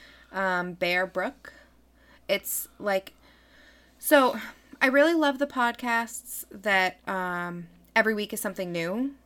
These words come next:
obviously, 'cause that's what we're here doing.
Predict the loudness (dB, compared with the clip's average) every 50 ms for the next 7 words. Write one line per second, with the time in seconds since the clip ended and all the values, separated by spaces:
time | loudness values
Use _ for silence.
0 | _ -8 -6 -6 -4 -6 -8 -8 -8 -8 -10 -8 -10 -12 -10 -6 -6 -6 -6 -6
1 | -8 -12 -14 -14 -16 _ _ _ _ _ _ _ _ -18 -8 -6 -6 -6 -6 -8
2 | -12 -12 -8 -4 -2 -2 -2 -2 -2 -4 -2 -2 -2 -4 -4 -2 -2 -2 -4